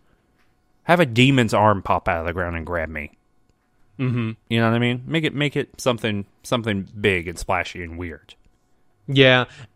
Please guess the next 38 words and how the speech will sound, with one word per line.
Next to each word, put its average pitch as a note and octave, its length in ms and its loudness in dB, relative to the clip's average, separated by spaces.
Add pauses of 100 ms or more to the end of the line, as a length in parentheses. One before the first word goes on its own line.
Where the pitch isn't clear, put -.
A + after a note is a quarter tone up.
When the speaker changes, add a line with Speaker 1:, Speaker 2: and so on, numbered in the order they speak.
(160)
Speaker 2:
You E3+ 260 4
know D3 160 8
what? C#3 260 8
This B2+ 160 -6
would C3+ 80 2
have A#2 60 0
been A2+ 100 -2
a - 40 -6
perfect - 440 -6
opportunity A#2+ 600 -4
for G#2 440 -4 (160)
time C4 240 2
stop. E2 340 -8 (200)
Speaker 1:
Time G#2 340 0
stop. E2+ 1000 -2
'Cause A2 160 0
there's A2 140 0
nothing A2 240 -2
you G#2 40 -2
can G#2+ 120 -2
do B2+ 80 2
Speaker 2:
Mm-hmm. E3 60 4
Speaker 1:
about F#2 260 2
it - 100 -10
this - 160 -10
level, F2 220 -2
too. B2 320 -4 (840)
Speaker 2:
Yeah. C#3+ 260 -4 (100)
Speaker 1:
That G#2 220 0
would G2+ 100 -2
have G2 80 -2
been A2+ 180 -4
great. A2+ 280 -4 (760)
Speaker 2:
Mm-hmm. G#2+ 300 -10
Speaker 1:
Beam B2+ 220 0
Dog. E2+ 280 -2 (880)
Little A2+ 180 0
info. G2 340 -4